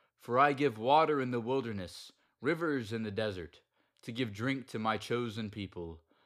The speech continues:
the people whom I formed for myself, that they might declare my praise. Yet you did not call upon me, O Jacob,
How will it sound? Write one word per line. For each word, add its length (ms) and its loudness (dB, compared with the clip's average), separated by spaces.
the 100 -8
people 360 -2
whom 260 -2
I 100 2
formed 440 -4
for 180 -8
myself, 760 -6
that 100 -10
they 140 2
might 280 -2
declare 480 -2
my 180 0
praise. 760 -4
Yet 160 -2
you 180 -4
did 220 -4
not 200 2
call 340 4
upon 340 -2
me, 180 -2
O 100 0
Jacob, 520 -6